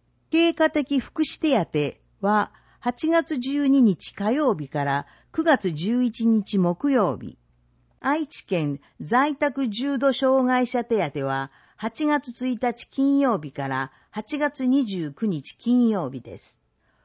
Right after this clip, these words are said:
問い合わせ先、地域福祉課、電話七六の八一四二、ファッ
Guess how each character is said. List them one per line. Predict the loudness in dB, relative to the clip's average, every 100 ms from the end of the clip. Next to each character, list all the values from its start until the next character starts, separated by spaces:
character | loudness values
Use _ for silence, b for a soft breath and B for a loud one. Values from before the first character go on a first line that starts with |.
| _ 0
問 | 2 4
い | 4
合 |
わ | 4
せ | 2
先、 | -2 -4 -4 -8 -10 _ _ _ _
地 | -4 0 0
域 | 0 -4
福 | -4 -8
祉 | -8 -6
課、 | -4 -4 -6 _ -4
電 | 0 2 2
話 | 0 0 -2 b b
七 | 0 2 4
六 | 2 0 -2
の | -2 -4 -6
八 | -12 -8 -4 -2
一 | -2 -4 -4
四 | -2 -4 -4
二、 | -6 -10 _ _ _ _
フ |
ァ |
ッ | -2